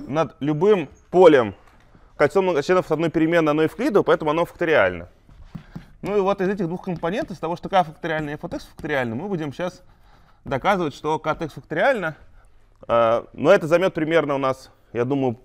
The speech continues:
половину лекции или чуть больше, а дальше мы поговорим по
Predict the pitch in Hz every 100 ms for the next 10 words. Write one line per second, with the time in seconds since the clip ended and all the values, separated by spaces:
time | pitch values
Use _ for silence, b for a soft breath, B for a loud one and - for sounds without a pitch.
0 | _ - 127 139 135 139 135 135 117 131
1 | 143 277 - 131 180 - 131 156 156 b
2 | b b b _ - 139 123 151 165 143
3 | 143 139 131